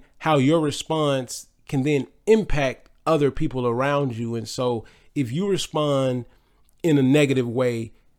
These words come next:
how is that going to help the situation, or is it going to actually make it worse? So you have to,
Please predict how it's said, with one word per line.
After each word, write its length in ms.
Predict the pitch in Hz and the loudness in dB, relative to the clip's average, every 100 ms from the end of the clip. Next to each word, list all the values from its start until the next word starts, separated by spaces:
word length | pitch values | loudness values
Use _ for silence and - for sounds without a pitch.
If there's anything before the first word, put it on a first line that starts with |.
| _ _ - | _ _ 0
how 200 | 160 175 | 4 4
is 80 | 143 | 4
that 160 | 151 | 0
going 160 | 135 143 | 0 0
to 40 | |
help 100 | 139 | -2
the 60 | - | -4
situation, 480 | - 123 131 110 123 | -8 -6 -6 -6 -8
or 200 | 143 151 | 0 2
is 80 | 131 | 2
it 60 | 123 | -2
going 240 | 135 135 | -2 -2
to 120 | 123 | -2
actually 300 | 123 123 - | -6 -8 -6
make 200 | 127 120 | -4 -4
it 60 | 117 | -6
worse? 400 | 117 139 123 110 | -4 -2 -2 -4
So 140 | 131 | -6
you 220 | 120 147 | -4 -4
have 280 | 139 160 151 | -2 -2 -2
to, 380 | - 143 135 123 | -2 0 0 -2